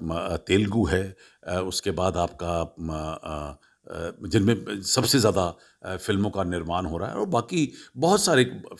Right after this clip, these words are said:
इस वक्त अट्ठाईस प्रदेश की भाषाओं में अट्ठाईस किस्म की फिल्मों का निर्माण हो रहा है, आप ये समझ के चलिए। और, अ, अ, अगर किसी प्रोड्यूसर ने, अ, हि-, हिंदी फिल्म के लिए, अ,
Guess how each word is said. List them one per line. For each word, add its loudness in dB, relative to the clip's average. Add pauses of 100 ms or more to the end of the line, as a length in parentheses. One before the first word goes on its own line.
(140)
इस 0
वक्त 4
अट्ठाईस 4
प्रदेश 2
की -4
भाषाओं 2
में 2 (320)
अट्ठाईस 8
किस्म 0
की -6
फिल्मों -2
का -2 (220)
निर्माण 8
हो 2
रहा -2
है, -4
आप -2
ये 0
समझ -2
के -4
चलिए। -10 (460)
और, 6
अ, 2 (280)
अ, 0 (580)
अगर 6
किसी 2 (180)
प्रोड्यूसर 6
ने, -4
अ, -10 (360)
हि-, -2
हिंदी 8
फिल्म 2
के -2
लिए, -4
अ, -12